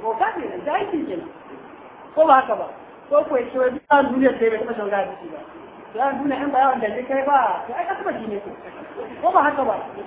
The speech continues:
Sai to duk yawan da kai taɓa ji ne ba. Da sahabin manzo sallallahu alaihi wasallam, Abdullah bin Umar,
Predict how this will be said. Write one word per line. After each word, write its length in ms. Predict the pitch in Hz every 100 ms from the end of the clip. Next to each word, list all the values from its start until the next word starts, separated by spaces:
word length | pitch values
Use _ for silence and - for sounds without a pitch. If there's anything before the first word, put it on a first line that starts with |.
| - - -
Sai 120 | 370
to 120 | 370 302
duk 200 | 262 294
yawan 240 | 311 285
da 80 | 254
kai 160 | -
taɓa 220 | 254 226 226
ji 120 | 190
ne 80 | 170
ba. 140 | 156 147 - - - - -
Da 160 | 220
sahabin 400 | 226 226 269 302
manzo 240 | 254 196 185
sallallahu 320 | 220 202 175
alaihi 160 | 175
wasallam, 80 | 185
Abdullah 280 | - 247 311
bin 120 | 269
Umar, 180 | 233 202